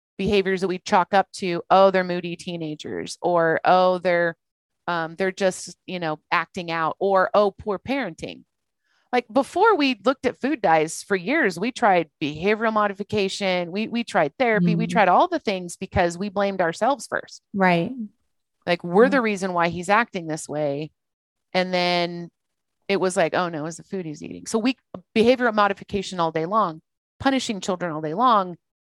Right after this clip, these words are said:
Speaker 1: doing all these things isn't gonna do anything when they're jacked up like that. So, um, so yeah, so it's, it's probably well over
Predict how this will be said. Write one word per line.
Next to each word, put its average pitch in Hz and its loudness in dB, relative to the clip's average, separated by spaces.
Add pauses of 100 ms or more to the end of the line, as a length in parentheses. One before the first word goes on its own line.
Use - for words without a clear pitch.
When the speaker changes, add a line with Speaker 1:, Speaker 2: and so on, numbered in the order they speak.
(160)
Speaker 1:
doing 262 -2
all 214 4
these 196 -4
things 285 -6 (160)
isn't 254 0
gonna 214 -2
do 214 -2
anything 165 -4
when 185 -2
they're 165 -6
jacked 175 -2
up 349 -2
like - -8
that. - -6 (100)
So, 196 6 (1040)
um, 190 2 (520)
so - 0
yeah, 214 2
so 208 2
it's, - -4 (460)
it's - -4 (1040)
probably 233 2
well 185 2
over 160 -4